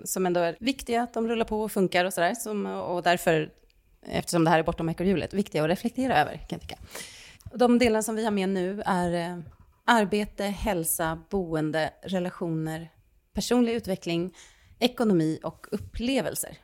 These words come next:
Så då kan man liksom ta de här olika benen i livet och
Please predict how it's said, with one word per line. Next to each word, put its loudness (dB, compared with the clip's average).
Så -4
då 4
kan 4
man 6
liksom 2
ta 2
de 4
här 4
olika -2
benen 4
i 0
livet -2
och -4